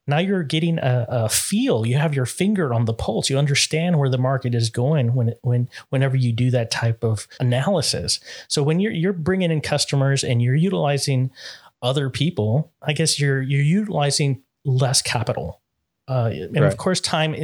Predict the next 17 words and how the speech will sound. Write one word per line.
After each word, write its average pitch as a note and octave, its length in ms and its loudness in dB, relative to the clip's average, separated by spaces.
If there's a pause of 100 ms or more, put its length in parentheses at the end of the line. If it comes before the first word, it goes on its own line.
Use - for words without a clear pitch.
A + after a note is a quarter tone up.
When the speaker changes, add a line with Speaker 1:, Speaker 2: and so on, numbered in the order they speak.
Speaker 1:
time D#3 300 0
is, B2 220 2 (340)
is C#3 220 0
money, C3+ 420 0 (340)
but D3+ 100 -2
you're D3 140 2
using E3+ 420 2
your B2 120 0
time A#2+ 480 0 (420)
to - 140 0
build D3+ 420 -2
that C3 260 -2
business A#2+ 640 2 (420)
using, C#3 600 2
uh, G#2 180 -8
less D#3+ 320 0
money, B2+ 400 0